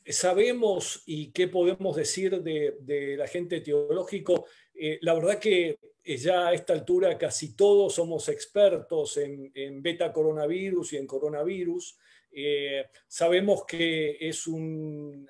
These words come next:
eh, es un virus A R N, es un virus recubierto, es un virus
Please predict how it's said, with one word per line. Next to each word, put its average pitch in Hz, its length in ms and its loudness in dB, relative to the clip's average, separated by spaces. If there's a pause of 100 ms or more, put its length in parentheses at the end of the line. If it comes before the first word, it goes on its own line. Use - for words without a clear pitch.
eh, 160 280 0
es 160 160 -4
un 180 100 -2
virus 185 300 -2
A 170 160 2
R 175 320 0
N, 202 160 -2
es 214 160 -4
un 220 120 -2
virus 220 280 -2
recubierto, 185 880 -2
es - 100 -10
un 170 100 -8
virus 196 340 -4